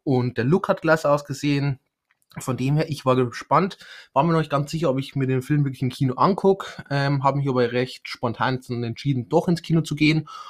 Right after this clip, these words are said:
Und ich kann schon mal so viel vorwegnehmen, ich hatte eine recht gute Zeit mit dem Film.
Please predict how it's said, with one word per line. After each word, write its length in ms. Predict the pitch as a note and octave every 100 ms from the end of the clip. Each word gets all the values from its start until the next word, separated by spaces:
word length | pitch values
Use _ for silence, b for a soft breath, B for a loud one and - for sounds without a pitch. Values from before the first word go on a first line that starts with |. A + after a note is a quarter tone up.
| B _
Und 840 | B2+ C3+ E3+ F#3 - - - - -
ich 80 | -
kann 140 | C#3
schon 120 | C#3+
mal 60 | C3+
so 140 | C3+
viel 140 | C3+ C3+
vorwegnehmen, 720 | A#2 A2+ A#2+ - D#3+ E3 E3
ich 160 | - G#2
hatte 200 | G#2 D3+
eine 320 | D#3+ E3 C#3+
recht 200 | A#2+ -
gute 240 | C3 D#3
Zeit 280 | - G3 F#3
mit 100 | G2+
dem 100 | F#2
Film. 300 | D#2 D#2